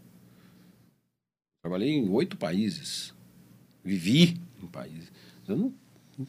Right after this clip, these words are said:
def-, definitivamente, o Brasil não é tão mais complexo que os outros. Não é. Entende? Então, cê, por que que nós, ao nos vendermos, nós, nós vendemos essa complexidade? Esse é o primeiro ponto que me intriga profundamente.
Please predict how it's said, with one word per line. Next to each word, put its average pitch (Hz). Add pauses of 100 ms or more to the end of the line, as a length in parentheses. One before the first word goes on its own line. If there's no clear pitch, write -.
(220)
def-, 156
definitivamente, 151
o 151
Brasil 139
não 143
é 151
tão 147
mais 123
complexo -
que -
os 87
outros. -
Não 143
é. 131 (1080)
Entende? 107
Então, 131
cê, -
por -
que 208 (440)
que 147
nós, 180
ao 180
nos 165
vendermos, 143
nós, 147
nós 143
vendemos 131
essa 113
complexidade? 101
Esse -
é 185
o -
primeiro 208
ponto 190
que -
me 180
intriga 156
profundamente. 117